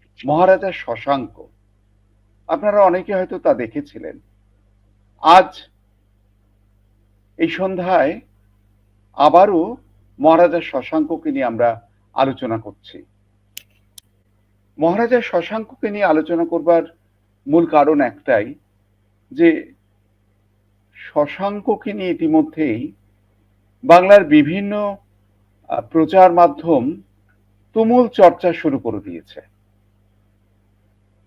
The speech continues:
রামনবমী এবং মহারাজা শশাঙ্ক তা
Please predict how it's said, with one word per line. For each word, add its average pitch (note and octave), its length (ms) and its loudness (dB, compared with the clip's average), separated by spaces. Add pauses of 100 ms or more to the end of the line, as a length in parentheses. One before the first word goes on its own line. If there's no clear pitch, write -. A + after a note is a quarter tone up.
(1120)
রামনবমী E3+ 960 4 (720)
এবং G#3 300 0
মহারাজা F3+ 520 4
শশাঙ্ক C#3 800 -6 (2500)
তা F#3+ 140 6